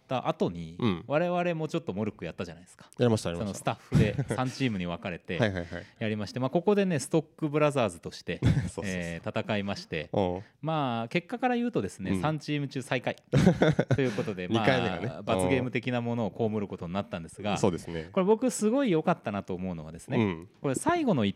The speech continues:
Speaker 1: 投が結構どのチームもすごい大事な一投になってきて、
Speaker 2: うん。そうそうそう。
Speaker 1: ヒリヒリする展開になったわけなんですが、
Speaker 2: うん、デッドヒートでしたよね。
Speaker 1: そうなんです。
Speaker 2: うん。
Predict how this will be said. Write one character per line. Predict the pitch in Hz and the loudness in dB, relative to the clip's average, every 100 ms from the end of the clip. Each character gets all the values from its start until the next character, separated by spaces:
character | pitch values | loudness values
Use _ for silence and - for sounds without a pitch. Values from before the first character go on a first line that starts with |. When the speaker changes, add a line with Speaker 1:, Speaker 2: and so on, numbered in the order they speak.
| - | 0
Speaker 1:
投 | 110 101 98 98 | 2 2 0 2
が | 139 104 | 2 2
結 | - 107 | 0 0
構 | 87 107 | 2 0
ど | 151 | 2
の | 190 | 0
チ | - 120 | 0 -2
ー | 101 | -2
ム | 90 | -2
も | 85 | -4
す | 131 | 0
ご | 147 | 0
い | |
大 | 107 113 120 | 2 0 0
事 | 131 | -2
な | 123 120 - | -2 -2 -6
一 | 123 | -12
投 | - 127 117 | -4 -2 0
に | 117 | -2
な | 113 | -4
っ | |
て | - | -8
き | - - | -12 -2
て、 | 113 78 | -2 -2
Speaker 2:
う | - | 0
ん。 | |
そ | 110 | 0
う | |
そ | - | 0
う | |
そ | 92 | -2
う。 | |
Speaker 1:
ヒ | 220 | 0
リ | 196 | 2
ヒ | 120 | 0
リ | 104 | -2
す | 98 | -4
る | 92 | -6
展 | 101 98 | -6 -4
開 | 107 98 | -4 0
に | |
な | 120 | -2
っ | - | -2
た | 98 | -6
わ | - | -6
け | 90 | -10
な | |
ん | 78 | -10
で | - | -14
す | - | -4
が、 | 104 95 | -2 -2
Speaker 2:
う | |
ん、 | 85 | -2
デ | 110 | -6
ッ | - | -2
ド | |
ヒ | 131 | -2
ー | 120 | -2
ト | 85 | -6
で | |
し | - | -8
た | 80 | -2
よ | |
ね。 | 175 | 2
Speaker 1:
そ | 202 | 4
う | |
な | 101 | 2
ん | |
で | 82 | -4
す。 | - | -10
Speaker 2:
う | 98 | -6
ん。 | 92 82 | -6 -6